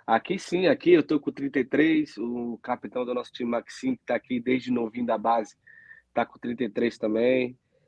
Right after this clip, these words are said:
E aqui sim, aqui, pô, aqui o treinador, ele não vai nesse negócio de idade. Se a pessoa tá rendendo, fisicamente tá bem, tá treinando, tecnicamente é o mesmo jogador, taticamente, ele dá sempre oportunidade, tá entendendo? Aqui não tem nenhum problema.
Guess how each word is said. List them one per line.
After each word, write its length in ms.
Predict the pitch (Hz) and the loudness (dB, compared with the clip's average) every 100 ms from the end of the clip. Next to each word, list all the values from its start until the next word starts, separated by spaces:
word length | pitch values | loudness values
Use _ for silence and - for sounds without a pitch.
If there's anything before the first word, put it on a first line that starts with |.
| _ _ - | _ _ 2
E 500 | 113 117 117 117 117 | 6 8 10 8 6
aqui 280 | 120 - 185 | 4 -2 -8
sim, 300 | - 233 269 | -4 -2 -2
aqui, 240 | - 220 | -2 -8
pô, 260 | - 214 151 | -2 0 0
aqui 180 | - | 2
o 40 | 175 | 2
treinador, 680 | 175 170 143 147 180 165 | 4 2 2 2 2 4
ele 180 | 143 151 | 4 2
não 160 | 160 147 | 2 0
vai 140 | 151 | 2
nesse 240 | 160 151 143 | 0 0 -2
negócio 220 | 127 127 | 0 0
de 80 | 120 | -2
idade. 340 | 113 107 92 | -4 -4 -6
Se 80 | 131 | -10
a 40 | |
pessoa 360 | - 123 - 143 | -6 -6 -2 0
tá 160 | 139 | 0
rendendo, 500 | 131 131 113 123 117 - | -2 -2 0 0 -2 -4
fisicamente 560 | 127 - 123 117 120 - | -12 -4 0 2 0 0
tá 120 | 117 | -2
bem, 200 | 110 113 | 0 -2
tá 140 | 117 | -2
treinando, 600 | 117 117 110 117 117 107 - _ - _ - | -2 0 2 2 2 0 -6 _ -20 _ 0
tecnicamente 760 | 131 127 - 123 117 123 - | 0 0 0 2 4 2 2
é 60 | 117 | 2
o 40 | |
mesmo 200 | 120 123 | 4 2
jogador, 760 | 117 117 110 101 120 120 113 104 | 2 2 2 2 2 2 2 0
taticamente, 840 | - 120 - 117 110 127 131 - _ _ _ | -4 -4 -2 -2 0 -2 -4 -18 _ _ _
ele 160 | 117 113 | -2 2
dá 100 | 120 | 0
sempre 280 | - 135 143 | 2 0 0
oportunidade, 680 | 139 135 147 151 117 110 101 | -2 -2 0 2 4 2 2
tá 120 | 110 | -4
entendendo? 400 | 107 104 110 113 | -2 0 0 0
Aqui 200 | 107 117 | 0 -2
não 80 | 117 | 0
tem 140 | 120 | 2
nenhum 120 | 117 | 0
problema. 440 | 113 123 110 104 | 0 0 2 2